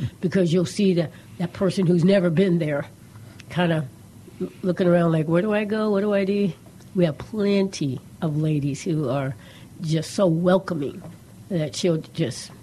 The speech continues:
Speaker 2: she'll have best friends before, probably lifelong friends before she leaves. Yeah, so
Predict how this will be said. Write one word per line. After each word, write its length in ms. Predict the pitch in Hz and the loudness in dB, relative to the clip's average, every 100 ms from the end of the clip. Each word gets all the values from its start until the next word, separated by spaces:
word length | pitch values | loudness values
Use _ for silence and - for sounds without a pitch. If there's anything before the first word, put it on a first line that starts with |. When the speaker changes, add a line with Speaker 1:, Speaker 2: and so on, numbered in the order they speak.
| - - | -20 -8
Speaker 2:
she'll 180 | - 220 | 0 2
have 160 | 165 | 2
best 260 | 147 156 - | 0 -2 -2
friends 260 | 175 160 - | -2 -2 -2
before, 360 | 170 151 160 - | -4 -2 -4 -4
probably 260 | 254 208 | -2 2
lifelong 480 | 160 208 226 170 160 | 2 2 2 0 -2
friends 360 | 139 180 156 147 | -2 -2 -2 -2
before 340 | 160 139 160 | -4 -4 -4
she 160 | 156 175 | -4 -4
leaves. 440 | 151 143 - - - - - - - - - | -4 -6 -8 -14 -20 -20 -20 -20 -20 -20 -18
Yeah, 180 | - - | -18 -18
so 280 | - 175 160 | -14 -8 -8